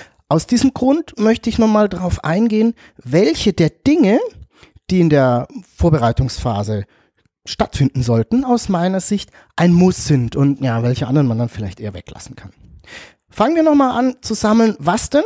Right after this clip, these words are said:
aus meiner Sicht in der Vorbereitungsphase eigentlich alles passieren sollte.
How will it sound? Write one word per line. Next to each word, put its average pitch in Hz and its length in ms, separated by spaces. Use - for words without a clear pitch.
aus - 220
meiner 123 280
Sicht - 380
in 226 100
der 254 80
Vorbereitungsphase 156 1120
eigentlich 131 520
alles 101 340
passieren 113 560
sollte. - 440